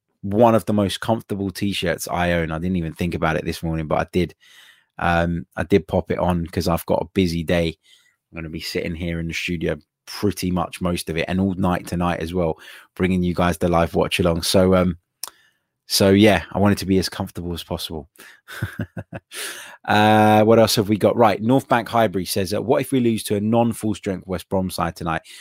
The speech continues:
Surely he has to go. He can't survive that kind of defeat." Well, regardless of whether we lose tonight, I don't think that we, I don't think that Mikel Arteta gets sacked tomorrow.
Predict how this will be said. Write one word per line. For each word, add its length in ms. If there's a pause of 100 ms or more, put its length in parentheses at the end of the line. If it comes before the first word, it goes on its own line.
(220)
Surely 360
he 60
has 220
to 80
go. 220
He 140
can't 300
survive 460
that 220
kind 240
of 80
defeat." 360 (520)
Well, 360 (400)
regardless 520
of 100
whether 140
we 100
lose 220
tonight, 400
I 80
don't 180
think 160
that 100
we, 380 (500)
I 80
don't 140
think 140
that 100
Mikel 240
Arteta 340
gets 200
sacked 240
tomorrow. 380